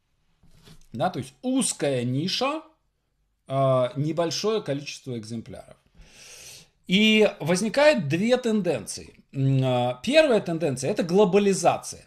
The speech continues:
М, а, возникают международные бестселлеры, да, авторы международных бестселлеров. Есть там, условно говоря, Джеймс Паттерсон, есть Джоан Роулинг и так далее, и так далее, да. То есть, э,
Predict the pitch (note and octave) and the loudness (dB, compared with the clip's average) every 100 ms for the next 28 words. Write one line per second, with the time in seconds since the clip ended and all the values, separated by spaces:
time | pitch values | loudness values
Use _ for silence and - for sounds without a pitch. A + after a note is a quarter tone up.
0 | _ _ - B2 B2+ B2 A#2+ A#2+ C3 C#3+ | _ _ -8 -4 -2 -2 -4 -6 -6 -6
1 | E3 A#3 C#4 B3+ - - E3 F#3 E3 G3+ | -2 0 2 2 -2 -6 -2 -2 -2 2
2 | F#3+ F#3 G3+ A#3 G3 G#3+ G#3 F#3 C3+ E3+ | 4 4 6 4 2 2 2 0 -2 -2
3 | - - F#3+ C#3+ G#2 E2+ D#2+ _ _ C3+ | -2 -2 0 0 -4 -12 -20 _ _ -2
4 | F#3+ D#3+ G3+ - F3+ C#3 C#3 C3+ C#3+ C#3 | -2 2 0 0 -4 -2 -2 -2 -2 -2
5 | D#3+ C#3+ C3 A2+ C#3 - A2+ D#2+ D#2 A2 | -2 -6 -8 -6 -6 -6 -8 -12 -16 -10
6 | G3 - A2 F2 - A#2 G#2+ G2 G2 G2+ | -8 -8 -12 -16 -14 -12 -10 -10 -12 -4
7 | C3+ A#2 - G#3+ G#3+ G#3+ F3 - C3+ D3+ | -4 -4 -2 2 2 0 -6 -4 -4 -2
8 | F3 A2+ B2 A2 A2 C#3 A3 A3+ F3+ C3 | -4 -4 -4 -4 -4 -2 -2 -2 -4 -4
9 | B2+ A#2+ A#2+ D3+ C#3+ B2+ G#2 F#2+ - - | -8 -8 -4 -4 -4 -8 -10 -14 -20 -6
10 | D#3+ - C#3 F#3 | -6 -4 -8 -6